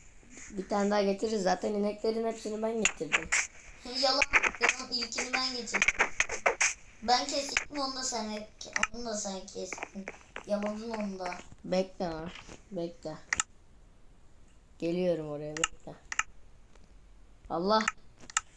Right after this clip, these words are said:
Speaker 1: Yanlış yaptım.
Speaker 2: Ne oldu
Speaker 1: Neyse.
Speaker 2: ki?
Speaker 1: Boş ver.
Speaker 2: Burada, burada sadece iki tane et koymuşsun.
Speaker 1: Senin yüzünden. Etler envanterimde kaldı.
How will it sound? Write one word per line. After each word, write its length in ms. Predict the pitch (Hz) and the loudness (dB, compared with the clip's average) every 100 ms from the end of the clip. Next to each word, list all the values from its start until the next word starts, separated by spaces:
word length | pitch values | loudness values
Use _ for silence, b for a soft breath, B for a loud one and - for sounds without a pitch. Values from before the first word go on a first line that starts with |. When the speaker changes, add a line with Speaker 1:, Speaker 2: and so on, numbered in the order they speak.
| - - - | -20 -20 -10
Speaker 1:
Yanlış 380 | 165 170 185 - | -6 -4 -4 -4
yaptım. 360 | 160 - 175 - - - - - - - - - - - - | -4 -6 -14 -14 -18 -18 -20 -20 -20 -20 -20 -20 -20 -20 -12
Speaker 2:
Ne 60 | 196 | -6
oldu 200 | 196 202 - | -2 -2 -4
Speaker 1:
Neyse. 200 | 170 214 | -8 -8
Speaker 2:
ki? 100 | - - - - - - - | -10 -12 -20 -18 -18 -16 -8
Speaker 1:
Boş 280 | 156 170 - | -6 -6 -8
ver. 120 | 131 - - - - - - - - - - - - - - - - - - - - - - - - - - - - - - - - - - - - - - - - - | -10 -12 -16 -14 -16 -16 -20 -18 -18 -18 -20 -20 -20 -20 -20 -20 -18 -10 -10 -10 -16 -8 -6 -6 -8 -14 -20 -20 -6 0 0 -2 -8 -6 -6 -8 -20 -20 -18 -18 -16 -6
Speaker 2:
Burada, 340 | 240 247 233 | -4 -2 -4
burada 280 | 233 233 240 | -4 -6 -6
sadece 400 | 220 233 214 214 | 0 0 0 -2
iki 200 | 214 - | -8 -4
tane 340 | - 214 202 190 | 0 0 0 -4
et 140 | 190 | -8
koymuşsun. 800 | - 185 180 180 - 196 208 - - - - - - | -4 -2 -2 -2 -8 -6 -6 -10 -4 -2 -2 -8 -12
Speaker 1:
Senin 340 | - 208 247 294 | -2 2 6 8
yüzünden. 480 | 269 196 175 160 151 - - - - - - - - - | 8 8 4 0 -2 -2 -2 -4 -12 -18 -20 -10 -2 4
Etler 340 | 190 - 240 | 4 4 4
envanterimde 800 | 233 226 220 220 226 220 226 233 226 | 4 6 6 4 2 2 2 2 0
kaldı. 400 | 185 170 160 | 0 0 -2